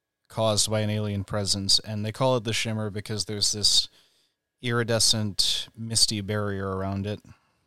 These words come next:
And, uh, I guess the,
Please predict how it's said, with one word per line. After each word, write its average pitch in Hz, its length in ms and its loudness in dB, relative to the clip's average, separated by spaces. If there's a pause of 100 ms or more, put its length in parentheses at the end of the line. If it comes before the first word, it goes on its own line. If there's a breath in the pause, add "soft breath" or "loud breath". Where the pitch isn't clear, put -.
(1160)
And, 104 480 -4 (1700)
uh, - 260 -16 (300 loud breath)
I 135 60 -6
guess 147 260 4
the, 143 400 2